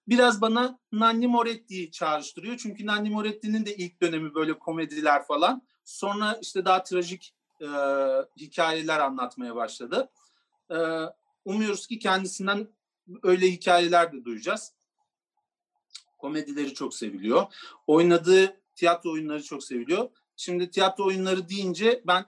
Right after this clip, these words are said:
oyuncu arkadaşlarımla da konuştuğumda eğer bir Shakespeare oyununda oynamışlarsa küçük ya da büyük fark etmez. En önemli rolleri o oluyor genelde. Hırçın Kız'da oynuyor bildiğim kadarıyla. Orada baş, erkek, e, başrolü.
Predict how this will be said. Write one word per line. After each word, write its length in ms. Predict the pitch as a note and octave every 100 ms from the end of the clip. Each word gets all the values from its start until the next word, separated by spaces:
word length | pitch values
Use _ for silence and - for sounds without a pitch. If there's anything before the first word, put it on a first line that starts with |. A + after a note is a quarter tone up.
| F#3
oyuncu 320 | F3+ F#3 F#3
arkadaşlarımla 800 | F3+ F3+ F3+ F3+ F#3 F#3 F3+ E3+
da 100 | D3+
konuştuğumda 880 | D#3 D3 C3+ - C#3 C3+ D3+ G#3 G#3 _ _
eğer 340 | F3 F#3+ F#3 F3
bir 60 |
Shakespeare 480 | F3+ F#3+ F#3+ - F#3
oyununda 400 | F#3 F3+ F#3 F3+
oynamışlarsa 840 | F#3 F#3 G3+ G#3+ - D3+ C#3 B3+ B3+
küçük 340 | - - F3
ya 100 | D#3+
da 140 | B3
büyük 200 | F3 C3
fark 280 | - D#3+ D#3
etmez. 380 | C#3 - B3 C4 _ _ -
En 160 | A3
önemli 380 | G3+ F3 E3 D#3+
rolleri 380 | D#3+ D#3 F3+ B3
o 60 |
oluyor 400 | A3+ F#3+ C#3+ B2+
genelde. 580 | A2+ A2+ A2 G#2+ F#3 B3 _ _ _ _ _ _ _ _ - - _ -
Hırçın 340 | D3 - E3
Kız'da 280 | D3+ B2+ B2
oynuyor 380 | A2+ A2 G#2+ A2 - - _ -
bildiğim 360 | A#2+ A2+ A#2 A2
kadarıyla. 680 | A2 G#2 G#2 G#2 D#3 G3 - - _
Orada 420 | D3+ D3 D3 F3+ E3
baş, 300 | D#3+ - - _ -
erkek, 500 | C#3 C3+ D3+ C#3 - _ _ _ _ B2
e, 180 | A#2+ C3
başrolü. 560 | C3+ - A2+ G#2+ F3